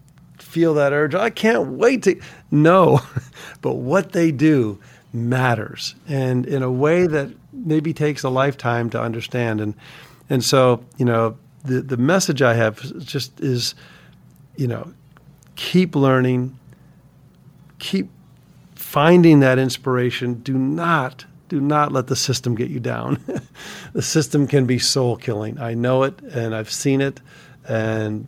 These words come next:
th-, the statistics, you know, back it up. Do not let the system bring you down. Do not lose that. Let the kids in your program and their smile and their lives changed be the thing you measure your life against.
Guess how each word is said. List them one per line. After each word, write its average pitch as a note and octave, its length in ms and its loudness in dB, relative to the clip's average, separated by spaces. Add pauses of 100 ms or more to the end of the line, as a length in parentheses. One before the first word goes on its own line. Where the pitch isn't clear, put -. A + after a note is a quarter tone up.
(300)
th-, C3+ 160 -10
the C3 140 -6
statistics, B2 760 -4
you D3+ 200 -2
know, A#2 180 0
back B2 340 0
it B2 80 2
up. B2+ 220 2 (460)
Do C3+ 160 2
not C3+ 340 4
let B2+ 160 0
the A#2+ 80 -2
system A2 460 -4
bring G2+ 200 -4
you G#2 80 -6
down. G2+ 420 -10 (220)
Do B2+ 140 -2
not A#2+ 340 2
lose A#2 240 0
that. G#2 320 -2
Let C#3 380 2
the B2 280 2 (400)
kids D#3 360 2
in C3+ 100 4
your B2+ 160 4
program A#2+ 720 0 (320)
and A2 240 -4
their C3 340 4
smile A#2+ 720 2 (280)
and A2+ 220 -2
their C#3+ 200 4
lives A#2+ 380 4
changed A2 560 0
be A#2+ 180 2
the G#2+ 320 -2 (200)
thing B2 180 4
you A#2 120 2
measure A2+ 600 2 (320)
your A#2+ 300 4
life A2 240 2
against. G#2+ 600 -6